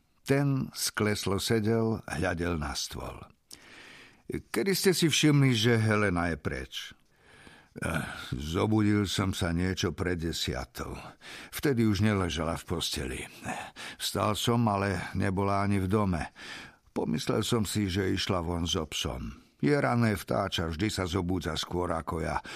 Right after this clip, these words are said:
Ráno najprv urobí so Spencerom prvé koliesko. Spávam tvrdo. Nevšimol som si, kedy odišla.“ „A čo ste robili?“ „Založil som oheň v kachliach a nachystal som si raňajky.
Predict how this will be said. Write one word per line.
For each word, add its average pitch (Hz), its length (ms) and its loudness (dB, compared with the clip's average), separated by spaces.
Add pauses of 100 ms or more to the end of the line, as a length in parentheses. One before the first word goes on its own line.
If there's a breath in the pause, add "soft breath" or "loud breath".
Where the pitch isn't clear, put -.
Ráno 110 480 2
najprv 101 400 0
urobí 101 480 2
so 98 160 0
Spencerom 87 720 -2
prvé 85 320 -2
koliesko. 76 640 -4 (560 loud breath)
Spávam 78 720 -2
tvrdo. - 480 -4 (320 loud breath)
Nevšimol 82 560 0
som - 240 -6
si, - 320 -4
kedy 69 320 -4
odišla.“ - 520 -2 (960)
„A 90 60 0
čo 110 160 2
ste 139 160 2
robili?“ 87 480 0 (1120 loud breath)
„Založil 101 640 0
som 92 240 0
oheň 92 320 0
v - 80 -8
kachliach 120 800 0
a 92 40 -2
nachystal 92 600 -2
som 87 240 -2
si 92 160 0
raňajky. 85 720 -4